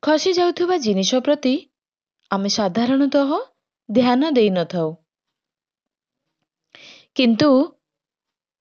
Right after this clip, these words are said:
ଏହି ଛୋଟ ଛୋଟ ଘଟଣା ଭବିଷ୍ୟତରେ ହେବାକୁ ଥିବା ଦୁର୍ଘଟଣାର ସଙ୍କେତ ଦେଇଥାଏ। ତେବେ ଏହିସବୁ ସଙ୍କେତକୁ ଭୁଲରେ ବି ଅଣଦେଖା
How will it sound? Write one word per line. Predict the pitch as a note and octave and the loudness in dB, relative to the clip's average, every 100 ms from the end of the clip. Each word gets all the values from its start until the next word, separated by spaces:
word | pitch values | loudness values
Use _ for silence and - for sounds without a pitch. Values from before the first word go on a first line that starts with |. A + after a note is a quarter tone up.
| _ - | _ -2
ଏହି | A#3 A#3+ A#3+ | 2 2 2
ଛୋଟ | - A#3 C4 | 0 0 -2
ଛୋଟ | C#4 C#4 C#4 | -2 -2 -2
ଘଟଣା | G#3 F#3 A3+ A#3 G#3 B3 _ _ _ _ _ _ _ _ - | -2 -4 -2 -2 -4 -6 _ _ _ _ _ _ _ _ -14
ଭବିଷ୍ୟତରେ | G3+ A3 A#3 C4+ D#4 D4 C#4+ D4 | -4 0 2 0 0 -2 0 0
ହେବାକୁ | C4+ F#3 F#3 A3+ D4 | 0 2 2 0 0
ଥିବା | C4 A#3+ - _ _ _ _ _ _ A#3 | 0 0 -4 _ _ _ _ _ _ -2
ଦୁର୍ଘଟଣାର | C4+ A#3 D#4 D#4+ D#4+ D#4+ D#4+ | 0 2 -2 -2 -6 -4 -6
ସଙ୍କେତ | - F#3 E3 F3 E3+ D#4+ - _ _ - | -4 -4 -4 -6 -4 -8 -8 _ _ -10
ଦେଇଥାଏ। | F#3+ F3 D#3+ D#3 D3 D#3 _ _ _ _ _ _ _ _ _ _ _ _ _ _ _ - | 0 0 0 -6 -8 -12 _ _ _ _ _ _ _ _ _ _ _ _ _ _ _ -4
ତେବେ | D#4+ F4 | 0 4
ଏହିସବୁ | D4 D4 - E4 | 4 2 0 -2
ସଙ୍କେତକୁ | D#4+ B3 G3 G#3+ B3+ D#4 D#4 B3 C4+ - _ _ _ _ _ _ _ _ - | 0 0 0 0 2 0 0 -2 -2 -8 _ _ _ _ _ _ _ _ -8
ଭୁଲରେ | G3+ A#3 B3+ C4 C4+ | 0 2 2 2 2
ବି | C4 F4 C5+ _ _ _ _ _ _ - | 2 -2 -4 _ _ _ _ _ _ 0
ଅଣଦେଖା | C#4 E4 F4 D#4+ | 2 0 -2 -4